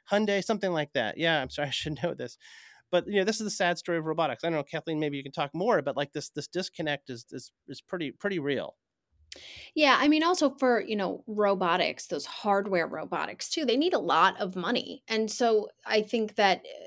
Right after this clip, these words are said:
Speaker 2: uh, some maybe some people that go into it don't realize that, although I think a lot in the industry do.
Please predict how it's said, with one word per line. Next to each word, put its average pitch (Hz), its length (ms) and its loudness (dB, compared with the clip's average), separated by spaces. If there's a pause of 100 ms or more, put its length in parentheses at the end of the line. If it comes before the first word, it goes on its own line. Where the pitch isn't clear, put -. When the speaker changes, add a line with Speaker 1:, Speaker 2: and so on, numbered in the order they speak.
(140)
Speaker 2:
uh, - 40 -4
some 214 720 0 (580)
maybe 247 340 6
some 240 220 -4
people 247 240 -2
that 196 140 2
go 262 140 2
into 294 200 2
it 269 80 2
don't 214 220 0
realize 220 320 -4
that, 220 200 0
although 190 220 0
I 165 80 0
think 220 220 -4
a 165 60 0
lot 143 240 2
in 151 100 -4
the 170 120 -6
industry - 520 -10
do. 160 380 -2